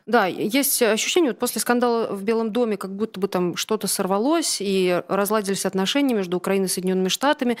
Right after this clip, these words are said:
но европейцы уговорили Зеленского, м, э, как-то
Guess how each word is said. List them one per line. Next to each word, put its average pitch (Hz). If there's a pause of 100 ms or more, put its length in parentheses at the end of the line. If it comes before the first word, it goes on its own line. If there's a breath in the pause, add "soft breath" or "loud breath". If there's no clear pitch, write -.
(280 loud breath)
но 208 (260 loud breath)
европейцы 214
уговорили 202
Зеленского, 196 (340 loud breath)
м, 190
э, 175
как-то 208